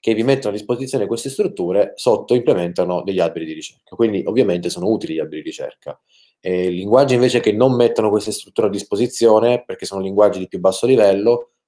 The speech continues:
come il C, eh, beh, in quei casi o uno scarica la libreria,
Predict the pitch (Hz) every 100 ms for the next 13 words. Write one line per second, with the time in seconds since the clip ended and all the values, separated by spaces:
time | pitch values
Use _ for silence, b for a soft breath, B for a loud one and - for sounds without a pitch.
0 | - 87 90 87 85 92 98 107 101 127
1 | - - - 90 85 82 113 113 113 -
2 | - 98 113 98 90 87 85 87 _ 95
3 | 107 101 95 107 101 95 92 113 147 87
4 | 87